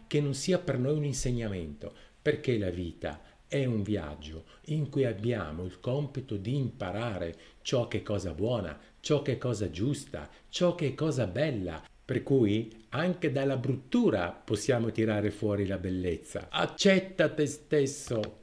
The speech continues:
L'accettazione di sé è la chiave per la serenità. Noi chiediamo accettazione sempre agli altri, ma questo si chiama infantilismo psicologico. Se tu continui a chiedere l'approvazione a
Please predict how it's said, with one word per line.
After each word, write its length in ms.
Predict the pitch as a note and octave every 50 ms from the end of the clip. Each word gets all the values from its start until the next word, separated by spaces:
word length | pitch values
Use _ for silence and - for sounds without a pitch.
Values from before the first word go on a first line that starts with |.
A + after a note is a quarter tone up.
| - -
L'accettazione 1000 | D3+ D3+ D3+ D3 - - D#3 D#3+ - E3 - - - - F3+ F#3 F3 D#3+ C3
di 100 | G#2 G#2+
sé 380 | G2+ - - - B2 D#3 D#3 C3+
è 160 | A#2+ G#2+ G2
la 180 | G2 F2+ - -
chiave 640 | - - - A2+ A2+ A#2 G#2+ F#2+ F2+ E2 D#2 D#2 D2+
per 280 | - - F#2+ G2+ G#2+
la 140 | G#2 F2 D#2+
serenità. 1000 | - - - D#2 D2+ F2+ G2 F#2 D2+ C#2 - - - F#2+ A2 G2 E2 D#2+ - - - _ _ _ _ - - - - - _
Noi 280 | - F3+ G3+ G#3+ G3+ G3+
chiediamo 460 | - - D#3+ D3+ F3+ G3 F#3+ F#3+ F3
accettazione 680 | D#3+ - - E3+ - - D#3 D#3 - - G3+ F#3+ F#3
sempre 360 | D#3+ - F3+ F3 D#3+ - E3+ E3+
agli 140 | E3+ E3
altri, 360 | F3 E3+ E3+ D#3+ C3 - B2+ C3
ma 120 | B2 A#2+
questo 260 | A#2 D#3+ E3 D#3+ E3
si 160 | - - -
chiama 260 | B2+ - D#3+ D#3+ D#3 D3+
infantilismo 760 | C#3 B2 - D#3 D3+ D3 - D3 C3+ C#3 E3 D#3+ D#3 D#3 C#3
psicologico. 680 | - - - C3 - C#3 D3 C#3+ A#2+ G#2 G2+ - - -
Se 180 | - - - -
tu 140 | - A#3 A3
continui 360 | G#3 E3+ - - F3+ F#3 E3
a 60 | C3
chiedere 380 | - - C3 D3+ E3+ D#3+ D3 C3
l'approvazione 920 | A#2+ G#2+ - B2 B2 A2+ A2 - - - C3+ C#3+ C#3+ C3+ A#2+ A2+ - - -
a 460 | - G#2+ G2+ G2 F#2+ G2 G2 - -